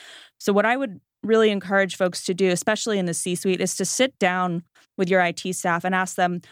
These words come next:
"What's the lowest priority on your to-do list right now?" And I think what I, what you'll find is a lot of projects that are treated as optional and are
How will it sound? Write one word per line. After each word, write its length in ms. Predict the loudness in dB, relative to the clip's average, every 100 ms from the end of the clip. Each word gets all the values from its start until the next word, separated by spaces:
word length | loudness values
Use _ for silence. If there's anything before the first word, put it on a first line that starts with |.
| -10 -2
"What's 200 | 0 2
the 100 | 2
lowest 500 | 4 2 0 -4 -4
priority 500 | 0 2 0 -2 -2
on 80 | -2
your 140 | -2
to-do 300 | -2 -2 0
list 280 | 0 -2 -2
right 200 | -2 -2
now?" 140 | -4 -6 -10 -18 _ _ _ _ _ -12 -2
And 100 | 0
I 80 |
think 220 | 2 0 0
what 100 | 2
I, 160 | 0 0
what 140 | -2
you'll 120 | 0
find 340 | 0 0 0 0
is 120 | -2
a 40 |
lot 320 | -2 2 2 2
of 120 | -4
projects 560 | -2 -2 0 -4 -4
that 260 | 0 0 0 _ _ _ _ -2
are 80 |
treated 360 | -2 -2 0 2
as 140 | 2 0
optional 680 | 0 0 -2 -2 0 0 -2 _ -20 -6
and 140 | 0
are 80 | 0